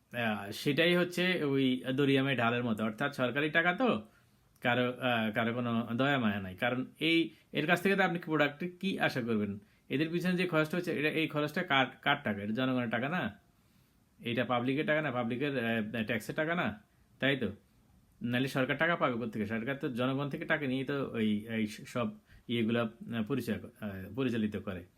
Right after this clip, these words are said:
যত রকম, আহ, সরকারি যত খরচ হচ্ছে তাই সেগুলা। তো এখন, তো যখন এরকম পরিস্থিতি তৈরি হলো এবং সাংবাদিকরা খুবই ক্ষুব্ধ হয়ে উঠলো এবং সবাই, আহ, যখন কথা বলা শুরু করলো, তখন আস্তে করে তাদের মাইকগুলা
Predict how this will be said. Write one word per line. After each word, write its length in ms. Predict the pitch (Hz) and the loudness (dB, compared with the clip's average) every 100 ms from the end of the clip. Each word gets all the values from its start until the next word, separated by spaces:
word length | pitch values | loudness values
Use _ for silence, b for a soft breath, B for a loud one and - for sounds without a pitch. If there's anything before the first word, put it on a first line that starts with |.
| b b b - 117 | b b b -8 -4
যত 160 | 113 | -2
রকম, 500 | 113 104 104 101 95 | -2 0 0 0 -4
আহ, 800 | 101 101 95 92 - _ _ - 107 | -6 -4 -4 -8 -12 _ _ -10 -6
সরকারি 320 | 113 107 107 | -4 -2 0
যত 120 | 107 | -2
খরচ 260 | - 110 104 | -6 -8 -8
হচ্ছে 220 | - 95 | -14 -20
তাই 240 | - 98 - _ _ _ | -18 -18 -18 _ _ _
সেগুলা। 320 | - 110 92 - _ b b b b - | -2 0 0 -6 _ b b b b -6
তো 80 | 139 | 2
এখন, 440 | 156 190 165 214 - _ _ _ _ _ _ _ _ _ - - | 4 6 6 4 -10 _ _ _ _ _ _ _ _ _ -20 -6
তো 60 | 139 | 2
যখন 320 | 160 160 208 | 6 8 8
এরকম 320 | 180 175 175 | 8 4 2
পরিস্থিতি 360 | 175 165 185 185 | 2 2 4 4
তৈরি 180 | 185 170 | 6 6
হলো 100 | 165 | 6
এবং 160 | 160 | 4
সাংবাদিকরা 480 | 156 147 147 151 165 | 2 2 2 2 0
খুবই 200 | 165 165 | 2 0
ক্ষুব্ধ 240 | 165 147 | 0 4
হয়ে 140 | 156 156 | 6 6
উঠলো 260 | 151 156 | 4 4
এবং 220 | 151 147 151 | 4 2 -2
সবাই, 300 | 147 147 151 | 2 2 2
আহ, 1300 | - - - - - 143 139 131 127 131 123 131 | -4 -20 -20 -16 -6 2 4 6 6 4 2 0
যখন 260 | 131 127 147 | 2 0 0
কথা 200 | 139 135 | 0 2
বলা 160 | 143 139 | 2 0
শুরু 180 | 143 147 | -2 -2
করলো, 200 | 165 180 | -2 2
তখন 240 | 143 147 | 0 0
আস্তে 380 | 165 147 - 143 | 0 0 0 0
করে 180 | 165 185 | 2 2
তাদের 240 | 123 127 | 2 2
মাইকগুলা 580 | 113 101 110 143 226 | 2 2 2 2 2